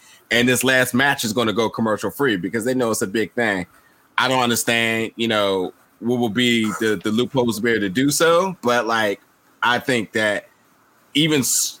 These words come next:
changing the, the pay-per-view, I mean, the, um, commercial breaks, uh, could also be pivotal, and that, that should definitely be a discussion that they can have. But then again, it's kinda difficult because these are, some of these are live recordings. So, but I don't know. The U F C do it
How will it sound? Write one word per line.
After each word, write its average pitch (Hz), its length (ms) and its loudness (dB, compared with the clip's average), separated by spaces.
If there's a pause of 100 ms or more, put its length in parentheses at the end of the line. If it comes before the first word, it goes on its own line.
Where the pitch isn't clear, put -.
(140)
changing 139 640 2
the, 107 240 0
the 110 80 -2
pay-per-view, 110 680 -2
I 127 60 0
mean, 131 160 2
the, 110 180 0
um, 107 220 0
commercial 113 460 -2
breaks, 101 520 -2 (380)
uh, 98 260 -2 (160)
could 113 160 -2
also 104 420 0
be 98 200 -4
pivotal, 98 460 -4
and 98 100 -2
that, 98 320 -6
that 107 180 0
should 87 300 -8
definitely 107 320 0
be 98 120 -2
a 92 40 -2
discussion 92 560 -4
that 85 300 -4 (340)
they 190 100 -2
can 208 120 0
have. 196 120 0
But 117 120 0
then 196 140 2
again, 170 240 2
it's 127 120 0
kinda 135 260 0
difficult 123 420 0
because 113 300 0
these 113 180 -2
are, 104 360 0
some 135 160 0
of 131 40 2
these 117 160 0
are 101 80 0
live 107 380 2
recordings. 123 600 0
So, 95 460 -2
but 90 300 -2 (480)
I 277 140 2
don't - 20 4
know. 247 220 2
The 254 60 -2
U 262 200 2
F 247 80 0
C 247 180 2
do 185 220 2
it 247 220 0